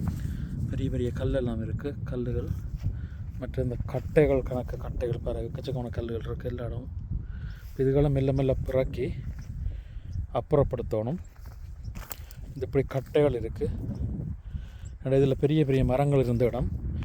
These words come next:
அப்ப அந்த உலையக்கள் அவ்வளவு பெரிய வேர்கள், கட்டைகள், வேர்கள் எல்லாம் கிளம்பி வெளியே வந்திருக்கும். இவையில அப்புறப்படுத்தணும். நாங்க அடுத்த படிமுறை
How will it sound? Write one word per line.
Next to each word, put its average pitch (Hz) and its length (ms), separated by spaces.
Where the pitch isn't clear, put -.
அப்ப 127 200
அந்த 113 400
உலையக்கள் 151 520
அவ்வளவு 139 380
பெரிய 135 320
வேர்கள், 139 340
கட்டைகள், 123 460
வேர்கள் 123 360
எல்லாம் 123 280
கிளம்பி 135 300
வெளியே 123 260
வந்திருக்கும். 110 520
இவையில 135 380
அப்புறப்படுத்தணும். 127 680
நாங்க 139 260
அடுத்த 131 300
படிமுறை 123 440